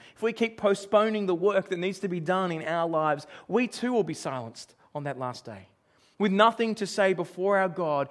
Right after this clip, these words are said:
except the verdict, "Guilty." Let me ask you today, what sin is God dealing with in your life at the moment? Are you letting him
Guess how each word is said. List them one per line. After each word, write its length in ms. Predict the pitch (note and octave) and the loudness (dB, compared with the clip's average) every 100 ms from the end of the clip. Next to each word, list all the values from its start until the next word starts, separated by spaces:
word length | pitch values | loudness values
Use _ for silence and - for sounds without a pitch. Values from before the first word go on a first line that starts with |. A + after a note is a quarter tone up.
| - | -8
except 480 | - - - G3+ G3+ - - _ | -8 -8 -2 -2 -2 -12 -20 _
the 100 | E3 | -8
verdict, 540 | C3+ E3 E3+ D#3+ D#3+ - _ _ | -2 2 2 2 -4 -14 _ _
"Guilty." 420 | D#3 C3+ - G#2 _ _ _ _ _ _ _ _ _ _ _ _ _ _ _ _ _ _ _ _ _ _ _ _ | -6 -6 -8 -20 _ _ _ _ _ _ _ _ _ _ _ _ _ _ _ _ _ _ _ _ _ _ _ _
Let 120 | G3+ | -6
me 80 | B3 | -4
ask 280 | A3+ A3 - | -4 -6 -6
you 80 | F3 | -12
today, 380 | E3 - A2 G#2+ _ _ _ _ _ _ _ _ _ _ _ _ _ | -10 -10 -10 -14 _ _ _ _ _ _ _ _ _ _ _ _ _
what 180 | G#3+ A#3 | -6 -4
sin 600 | - - A#3+ F#3 B2+ A#2 _ _ _ _ _ _ _ _ _ _ | -8 -6 -4 -4 -6 -10 _ _ _ _ _ _ _ _ _ _
is 200 | E3+ D3+ | -10 -6
God 260 | F#3+ F#3 D3 | -4 -4 -4
dealing 320 | F#3+ G3 D3+ | -4 -2 -2
with 140 | C#3 | -6
in 80 | C#3 | -6
your 160 | D3 D3 | -6 -4
life 320 | D#3+ C3 C3 | -4 -4 -8
at 60 | |
the 60 | C3 | -12
moment? 300 | C3 A2 G2 _ _ _ _ _ _ _ _ _ _ _ _ _ _ | -10 -12 -16 _ _ _ _ _ _ _ _ _ _ _ _ _ _
Are 80 | F#3 | -4
you 220 | F#3+ A3+ | -2 0
letting 300 | G#3+ G#3+ G#3+ | 4 4 4
him 340 | F#3+ G3+ F#3+ | 2 0 -2